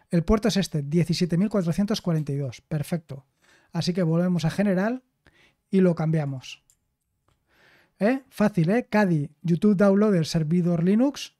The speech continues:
y cadi Reverse Proxy y el puerto que te digan. Esto va entre, eh,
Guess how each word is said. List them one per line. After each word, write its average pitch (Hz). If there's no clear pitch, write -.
y 247
cadi 190
Reverse 170
Proxy 233
y 185
el 156
puerto 170
que 170
te 143
digan. 135
Esto 185
va 202
entre, 165
eh, 151